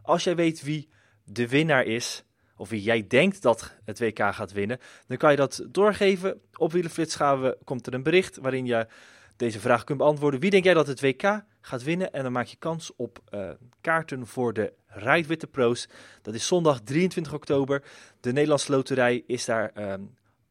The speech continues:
ook hoofdpartner van. Daar krijg je de kans om een toertocht te rijden. Ja, met de, de Nederlandse sterren die je ook op het, eh, W K gaat zien. Een aantal daarvan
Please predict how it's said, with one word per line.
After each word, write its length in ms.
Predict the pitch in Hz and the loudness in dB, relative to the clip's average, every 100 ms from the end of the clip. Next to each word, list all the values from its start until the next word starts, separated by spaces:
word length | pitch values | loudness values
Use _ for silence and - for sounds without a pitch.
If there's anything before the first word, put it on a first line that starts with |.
| - | -6
ook 200 | 156 120 | -6 -4
hoofdpartner 760 | 107 151 151 - 139 131 127 | -2 -2 -2 2 2 2 -6
van. 300 | 113 123 123 _ - - _ _ _ | 0 0 0 _ -20 -20 _ _ _
Daar 140 | 135 | -4
krijg 160 | 147 139 | 0 -2
je 60 | |
de 60 | 123 | 0
kans 320 | 135 123 - | -2 -2 -4
om 200 | - 123 - | -10 -10 -8
een 100 | 135 | 0
toertocht 420 | 190 165 156 - | 2 4 2 -2
te 60 | 151 | 0
rijden. 400 | 139 131 127 - _ _ _ _ _ _ _ - | 2 2 -2 -6 _ _ _ _ _ _ _ -12
Ja, 140 | 127 120 | -2 0
met 280 | 123 123 - | 0 -4 -8
de, 340 | 117 113 104 _ _ - | -6 -6 -6 _ _ -6
de 120 | 127 | 0
Nederlandse 400 | 170 156 139 123 | 2 4 2 0
sterren 320 | - 127 113 | 0 2 2
die 100 | 107 | -2
je 60 | 107 | 0
ook 180 | 104 | -2
op 100 | - | -6
het, 160 | 101 - | -16 -10
eh, 100 | 104 | -8
W 80 | 110 | -6
K 60 | |
gaat 260 | 139 160 156 | -4 -6 -6
zien. 120 | - | -10
Een 120 | 143 135 | -8 -6
aantal 220 | 139 135 | -6 -6
daarvan 340 | 123 127 123 | -4 -4 -4